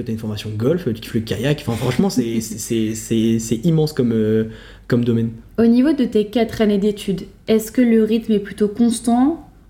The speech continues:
Speaker 2: ou ça varie en fonction d'une année à une autre ?
Speaker 1: C'est pas tant le, le rythme, mais c'est plus, euh, le contenu.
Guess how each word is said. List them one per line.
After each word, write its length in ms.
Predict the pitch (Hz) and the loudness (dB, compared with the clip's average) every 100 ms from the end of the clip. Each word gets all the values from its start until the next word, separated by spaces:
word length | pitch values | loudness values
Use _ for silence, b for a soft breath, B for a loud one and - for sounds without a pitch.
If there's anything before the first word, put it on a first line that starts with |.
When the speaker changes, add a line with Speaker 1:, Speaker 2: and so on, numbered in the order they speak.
| - _ 208 | -20 _ 0
Speaker 2:
ou 380 | 226 240 247 233 | 2 4 2 0
ça 320 | - 202 190 | 0 2 4
varie 400 | 180 190 190 208 | 4 2 2 2
en 60 | |
fonction 580 | 190 170 170 190 185 175 165 147 151 | 0 -6 -6 -2 0 0 -2 -2 -2
d'une 200 | 156 165 | 0 2
année 160 | 160 | 2
à 40 | 160 | 2
une 140 | 156 | 0
autre ? 240 | 147 - B B B - | -2 -8 B B B -8
Speaker 1:
C'est 260 | - 135 127 | -2 0 2
pas 140 | 147 | 0
tant 320 | 151 - 151 147 | -2 -2 0 4
le, 340 | 127 123 120 | 4 4 4
le 280 | 120 120 120 | 2 2 0
rythme, 560 | 113 123 156 - 113 107 123 | 0 0 -2 0 -2 0 0
mais 160 | 120 | 0
c'est 200 | 120 123 | 2 -2
plus, 400 | - 135 143 - | -2 -2 -2 0
euh, 180 | 120 113 | 2 4
le 160 | 113 117 | 4 2
contenu. 500 | 120 127 - 131 | 0 -4 0 0